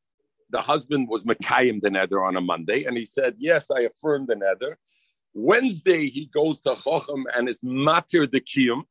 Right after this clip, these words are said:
and he says, "You know what, the kiyum, I don't wanna be the kiyum." Does he still have the right to do hafara then? Because usually hafara has to be beyond Shammai, the day you hear it. So the Ran says he blew the chance. The only time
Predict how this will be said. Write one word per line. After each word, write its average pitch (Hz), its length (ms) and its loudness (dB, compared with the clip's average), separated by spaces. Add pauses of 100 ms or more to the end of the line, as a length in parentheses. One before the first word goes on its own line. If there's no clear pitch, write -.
and 135 140 -4
he 131 80 -20
says, 160 480 0
"You 147 80 -14
know 147 120 2
what, 156 320 2
the 131 60 -12
kiyum, 160 460 -6 (400)
I 127 80 4
don't 143 140 4
wanna 135 140 2
be 120 280 -2
the 107 80 -6
kiyum." 120 400 -2 (340)
Does 104 140 0
he 113 60 -8
still 139 200 2
have 123 120 2
the 107 100 4
right 135 240 0
to - 80 -12
do 113 100 -2
hafara 113 560 2
then? 82 260 -6
Because 185 200 -14
usually 117 300 -8
hafara 107 480 0
has 98 160 -8
to 110 100 -10
be 107 240 -14
beyond 107 500 0
Shammai, 175 420 4 (160)
the 175 80 0
day 113 200 -2
you 117 200 0
hear 190 220 4
it. 131 100 -2 (260)
So 92 140 -4
the 87 80 0
Ran 135 240 4
says 147 400 0
he - 160 -18
blew 190 220 -10
the 180 100 -2
chance. 143 480 0 (280)
The 127 100 -4
only 226 340 -6 (100)
time 165 500 0